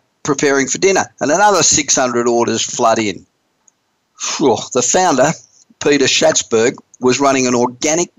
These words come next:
deli in New York when he realised that half his volume was delivery.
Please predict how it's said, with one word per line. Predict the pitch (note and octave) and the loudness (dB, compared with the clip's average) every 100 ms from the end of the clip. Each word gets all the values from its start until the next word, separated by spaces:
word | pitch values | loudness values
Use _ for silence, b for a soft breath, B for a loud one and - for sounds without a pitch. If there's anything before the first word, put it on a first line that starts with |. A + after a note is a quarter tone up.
| - | -2
deli | C#3+ B2+ A#2 A2+ | 2 2 0 -2
in | C3 A#2 | -6 -6
New | A2 | -6
York | A2 C3+ D3 - | -2 0 0 -2
when | A#2+ | -4
he | A#2 | -2
realised | A#2 B2 B2 A#2+ A2+ | 2 2 4 2 2
that | A2+ | 0
half | C3 B2+ - | 0 0 -2
his | A2+ A2 | -6 -4
volume | A#2+ A#2+ A#2 A2+ A2+ - | 0 0 2 -2 -4 -4
was | A2 G#2 | -4 -2
delivery. | - A2+ D3+ F#3 G#3 G#3+ F#3+ | -2 0 0 2 2 2 -2